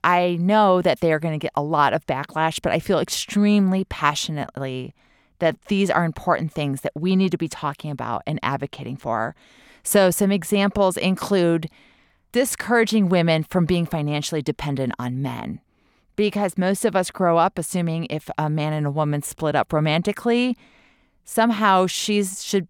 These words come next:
depend on him for child support or alimony or otherwise. And I believe very strongly that this holds women back, that holds that individual woman back.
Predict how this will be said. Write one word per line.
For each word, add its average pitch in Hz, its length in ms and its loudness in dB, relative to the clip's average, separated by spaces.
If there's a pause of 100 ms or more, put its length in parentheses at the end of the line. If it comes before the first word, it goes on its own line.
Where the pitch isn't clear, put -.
depend 175 360 -2
on 165 120 0
him 160 180 -2
for 170 100 -2
child 156 360 -2
support 147 380 -2
or 139 120 0
alimony 143 480 -2
or 120 80 -6
otherwise. 135 640 -4 (560)
And 196 120 4
I 208 100 4
believe 196 400 0
very 202 380 6
strongly 151 520 -2
that 151 200 -2
this 196 160 0
holds 175 340 0
women 139 300 0
back, 104 380 -4
that - 180 0
holds 160 220 0
that 156 200 2
individual 165 500 0
woman 165 300 2
back. 160 400 2